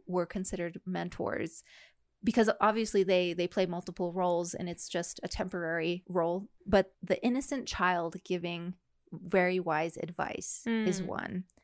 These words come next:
Speaker 1: A great example of that is Charles Wallace in A Wrinkle in Time.
Speaker 2: Nice, yeah.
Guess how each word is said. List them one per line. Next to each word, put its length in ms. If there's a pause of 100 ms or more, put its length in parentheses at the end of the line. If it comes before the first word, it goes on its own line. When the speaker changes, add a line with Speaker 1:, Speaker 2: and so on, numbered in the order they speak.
(380)
Speaker 1:
A 40
great 200
example 420
of 140
that 280
is 200
Charles 440
Wallace 520
in 340
A 100
Wrinkle 300
in 100
Time. 380 (140)
Speaker 2:
Nice, 420
yeah. 320